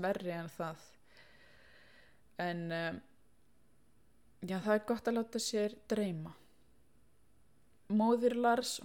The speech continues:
hún Sandra Mintak, er enn þann dag í dag að leita á syni sínum. Hún hefur komið fram í mörgum sjónvarpsviðtölum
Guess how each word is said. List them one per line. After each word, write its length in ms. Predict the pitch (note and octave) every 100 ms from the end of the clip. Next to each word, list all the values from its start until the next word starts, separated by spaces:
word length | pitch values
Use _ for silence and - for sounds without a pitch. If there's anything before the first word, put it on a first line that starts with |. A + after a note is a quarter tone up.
| A3
hún 140 | A3
Sandra 460 | - A3 A3+ G#3+ G#3+
Mintak, 560 | G#3+ G#3+ - A3 G#3 -
er 220 | G#3 G3+ -
enn 160 | A#3+
þann 220 | C4 B3+ A#3+
dag 160 | B3
í 40 | A#3
dag 200 | C#4 B3
að 100 | G#3+
leita 160 | A3 G3
á 40 | G#3
syni 180 | G3
sínum. 280 | - D#3 D3+ - - - - - - - G#3
Hún 100 | G#3+
hefur 220 | G3+ G#3 A3
komið 220 | G#3+ G#3
fram 160 | G#3+ G#3
í 80 | G3
mörgum 460 | G3+ A#3+ A#3+ A3+ A3+
sjónvarpsviðtölum 1000 | A3+ A3 A3 - A3 A3 A3 A3 G#3+